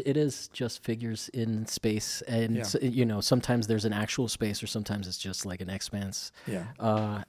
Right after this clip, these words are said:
Speaker 1: but the, you know, the main figure is kind of their, their, their body language or their f-, their, um,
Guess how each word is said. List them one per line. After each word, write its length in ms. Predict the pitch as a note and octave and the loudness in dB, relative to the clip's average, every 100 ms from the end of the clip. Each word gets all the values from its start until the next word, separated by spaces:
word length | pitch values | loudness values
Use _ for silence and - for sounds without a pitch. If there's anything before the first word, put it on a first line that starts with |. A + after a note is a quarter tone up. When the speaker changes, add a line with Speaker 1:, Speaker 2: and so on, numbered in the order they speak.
| - | 0
Speaker 1:
but 540 | A#2 B2+ A#2+ - - C#3+ | 6 8 8 2 -8 -6
the, 580 | C3+ B2+ A#2+ A#2 A2+ A2 | 2 4 4 2 0 -2
you 120 | C3+ A#2+ | -2 -2
know, 160 | G2+ | -2
the 80 | - | -4
main 200 | A2+ A2+ | -2 -2
figure 360 | - A#2 G#2+ G#2+ | -2 -4 -2 -2
is 320 | G#2 G#2 - - | -4 -4 -10 -10
kind 240 | - A#2 | -8 -6
of 160 | G2+ - _ _ _ _ - _ - | -6 -10 _ _ _ _ -20 _ 0
their, 240 | B2+ C3 - | 8 8 6
their, 460 | C3+ C3+ C3 B2+ A#2+ - | 2 6 8 6 4 -2
their 160 | B2 B2 | -4 0
body 260 | A#2+ A#2+ A#2+ | 4 4 4
language 380 | A#2 A#2 A2 | 4 2 2
or 60 | A2 | 0
their 100 | G#2+ | -2
f-, 120 | - - | -6 -2
their, 340 | A#2+ A2 A2 _ _ _ _ | 2 2 0 _ _ _ _
um, 440 | A2 G#2 G2 F#2+ | -4 -2 -4 -6